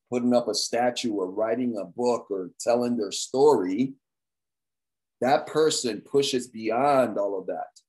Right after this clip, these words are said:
because it's not about the money. And they realize that. They realize that.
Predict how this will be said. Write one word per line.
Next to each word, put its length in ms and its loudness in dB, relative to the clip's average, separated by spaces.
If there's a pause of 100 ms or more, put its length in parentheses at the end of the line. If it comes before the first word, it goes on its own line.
(100)
because 300 -2
it's 180 -10
not 260 0
about 300 0
the 100 -2
money. 380 -2 (1000)
And 180 -10
they 240 4
realize 640 0
that. 180 -12 (180)
They 300 2
realize 640 -4
that. 180 -16